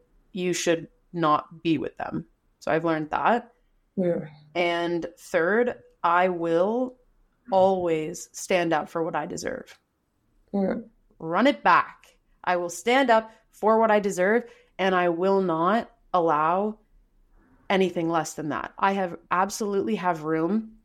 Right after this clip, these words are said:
Speaker 1: to be with somebody who has to grow as a person. We all do. Nobody's perfect.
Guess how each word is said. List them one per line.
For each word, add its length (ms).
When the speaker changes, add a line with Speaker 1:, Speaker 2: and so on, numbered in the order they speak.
Speaker 1:
to 100
be 180
with 160
somebody 500
who 460
has 320
to 100
grow 540
as 120
a 40
person. 440
We 120
all 220
do. 180
Nobody's 380
perfect. 540